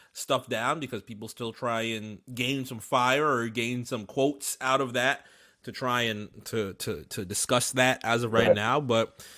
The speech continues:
Speaker 1: it's some of the things that end up happening after the super team is done. It, it, it maybe not, it didn't happen to this effect of the Heat.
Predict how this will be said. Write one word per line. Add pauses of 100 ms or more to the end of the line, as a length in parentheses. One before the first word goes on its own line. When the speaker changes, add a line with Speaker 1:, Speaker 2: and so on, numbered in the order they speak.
(240)
Speaker 1:
it's
some
of
the
things
that
end
up
happening
after
the
super
team
is
done.
It,
it,
it
maybe
not, (340)
it
didn't
happen (240)
to
this
effect (360)
of (100)
the
Heat.